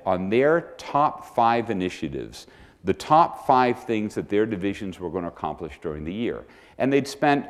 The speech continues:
a matter of weeks working out with the management team the five most important things for each of the three divisions. And the chief executive said, "Okay, I want you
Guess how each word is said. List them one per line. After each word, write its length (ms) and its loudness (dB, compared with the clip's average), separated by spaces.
a 80 0
matter 380 4
of 160 -8
weeks 360 -2
working 440 2
out 140 0
with 140 0
the 80 0
management 480 0
team 380 -2
the 80 -6
five 540 4
most 300 -2
important 480 -2
things 280 -4
for 120 -8
each 200 -6
of 60 -12
the 60 -6
three 220 -8
divisions. 640 -10
And 180 0
the 60 0
chief 260 -2
executive 580 4
said, 280 4
"Okay, 280 0
I 60 4
want 400 2
you 160 -4